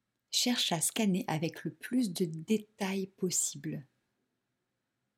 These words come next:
tout ce qui se trouve ici, à l'extrême gauche de ce champ, en bas,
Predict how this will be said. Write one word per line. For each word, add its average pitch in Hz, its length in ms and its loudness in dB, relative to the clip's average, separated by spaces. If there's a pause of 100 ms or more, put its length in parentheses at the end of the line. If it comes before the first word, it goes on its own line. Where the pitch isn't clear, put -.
(720)
tout 233 140 -4
ce - 160 4
qui - 160 -8
se - 160 -2
trouve 170 360 -6
ici, - 460 -6 (3250)
à 170 100 2
l'extrême 180 720 0
gauche - 560 -4 (520)
de 160 100 -2
ce 156 200 -2
champ, 156 380 -2 (3000)
en 175 180 0
bas, 165 380 -4